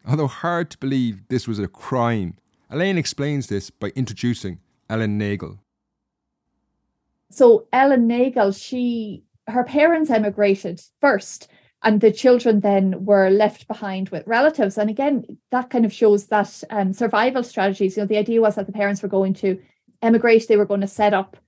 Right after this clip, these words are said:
Speaker 2: home, and then they would send for their children. So they do, and the, the children follow. They come, um, a few months later. So Ellen is growing up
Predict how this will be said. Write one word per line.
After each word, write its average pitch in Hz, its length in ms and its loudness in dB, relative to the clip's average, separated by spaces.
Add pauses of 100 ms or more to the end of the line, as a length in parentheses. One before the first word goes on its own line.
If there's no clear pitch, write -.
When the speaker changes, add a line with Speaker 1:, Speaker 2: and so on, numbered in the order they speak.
(240)
Speaker 2:
home, 214 420 6
and 208 140 0
then 202 140 0
they 202 100 2
would 190 140 0
send 190 380 -4
for 208 180 -4
their 196 160 -4
children. 226 400 -6
So 214 120 -8
they 247 120 -8
do, 294 300 -4
and 208 140 -2
the, 202 240 -4
the 202 300 -4
children 233 500 -2
follow. 208 420 2
They 190 120 -8
come, 185 240 -10 (160)
um, 208 200 -16
a 202 60 -14
few 202 180 -4
months 190 240 -6
later. 190 420 -6 (340)
So 247 220 2
Ellen 285 300 4
is 240 100 0
growing 226 320 2
up 196 200 -2